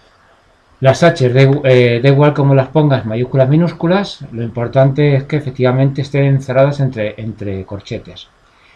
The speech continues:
Vale, y acepto. ¿Veis? Entonces ya sí que lo hace bien. En realidad son veintiséis horas las que ha trabajado Enrique, ¿no? Entró a las seis de la tarde del día seis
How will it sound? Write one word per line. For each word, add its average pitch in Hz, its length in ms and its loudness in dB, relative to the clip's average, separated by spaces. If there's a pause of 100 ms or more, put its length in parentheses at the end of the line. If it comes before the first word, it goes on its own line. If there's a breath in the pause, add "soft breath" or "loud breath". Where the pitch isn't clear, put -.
(120 soft breath)
Vale, 104 200 -2
y 113 60 -4
acepto. 120 500 -2 (1160)
¿Veis? 131 280 0
Entonces 117 380 -4
ya 131 100 0
sí 151 160 -4
que 151 160 -2
lo 143 120 0
hace 98 260 -4
bien. 113 420 -2
En 110 100 -10
realidad 107 320 -4
son 139 220 0
veintiséis 139 540 -4
horas 117 180 -2
las 110 140 -6
que 110 160 -8
ha 110 60 -4
trabajado 107 500 -6
Enrique, 117 420 -6
¿no? 190 140 -6 (420 soft breath)
Entró 110 220 -6
a 123 40 0
las 127 120 0
seis 127 160 -4
de 127 80 -2
la 123 160 -4
tarde 151 240 0
del 101 140 -4
día 135 180 -2
seis 165 400 -4